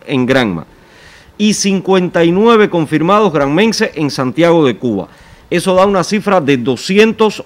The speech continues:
ochenta y dos pacientes con covid hoy en Granma. Y en las últimas veinticuatro horas se dieron quinientas noventa y siete altas. O sea, el número de altas supera, em, incluso por encima prácticamente del cincuenta por ciento,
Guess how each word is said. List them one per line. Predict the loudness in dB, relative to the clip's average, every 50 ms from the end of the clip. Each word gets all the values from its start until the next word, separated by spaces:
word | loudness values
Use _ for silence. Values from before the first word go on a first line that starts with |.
| _
ochenta | -4 -4 -4 -4 -2 -4 -4 -2 -2 0 0
y | 0
dos | 0 0 -2 -2
pacientes | -2 -4 -4 -2 -2 -2 -2 -2 -4 -4
con | -4 -4 -4 -4
covid | -4 -4 -2 0 -2 -2 -4 -12 -12 -4
hoy | -2 0 0 0 -2 -4 -8
en | -6 -4 -2
Granma. | 0 0 -2 -2 -4 -8 -12 _ _ _ _ -20 -20 -20 -20 -20 -20 -20 -20 -18 -8 -2
Y | 2 4
en | 4 4
las | 4 2 2 0
últimas | -2 0 0 2 2 4
veinticuatro | 4 2 2 0 0 0 2 2 4 4 4 4
horas | 4 2 2
se | 2 2 2
dieron | 4 4 4 2 2
quinientas | 0 0 2 4 4 6 6 6 4 4 4 2 0 0 0 0
noventa | 0 2 2 2 2 2 0 0 -2
y | -2 -2
siete | -2 -2 -2 0 0 2 2 2
altas. | 2 0 0 -4 -10 -12 -14 -20 _ _ _ _ _ _
O | -10 -4
sea, | -2 0 0
el | 0 0
número | -2 -2 0 0 0 2 4
de | 4 6 6
altas | 6 6 4 4 2 0 0 0 -4 -12 -20 -20 _ _ _ _ _
supera, | -18 -14 -10 -4 -2 -2 -2 0 2 4 4 6 6 6 4 4 2 -4 -16 _ _ _ _ _ _ _ _ _ _ -12
em, | -10 -8 -8 -8 -8 -10 -10 -12 -14 -18 -20 _ _ -20 -18 -16
incluso | -14 -8 -4 -2 -2 0 0 -2 -2
por | -2 -2 -2
encima | -2 -2 -4 -2 -2 0 0 2 0 0 0 0
prácticamente | -2 -2 -4 -2 -4 -4 -2 -2 -2 -2 -2 -2 -2 -2 0 0 0 0 -2 -2 -2 -4 -4
del | -4 -4 -4
cincuenta | -4 -4 -6 -4 -2 -2 -2 0 -2 -2
por | -4 -4 -4
ciento, | -2 0 0 0 0 -2 -6